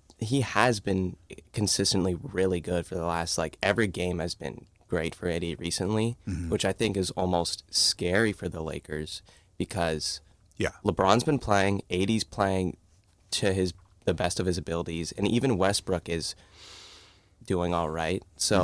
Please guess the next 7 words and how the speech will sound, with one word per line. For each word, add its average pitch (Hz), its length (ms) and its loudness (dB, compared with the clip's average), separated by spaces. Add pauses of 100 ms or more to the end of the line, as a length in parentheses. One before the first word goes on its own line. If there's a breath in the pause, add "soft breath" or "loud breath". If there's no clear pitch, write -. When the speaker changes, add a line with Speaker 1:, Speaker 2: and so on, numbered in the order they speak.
(100)
Speaker 2:
Mm-hmm. - 920 -12
Speaker 1:
I 95 60 2
think 120 280 -2
that's 87 260 -2
almost 95 580 -2
concerning 104 960 -2 (100)
that 82 320 0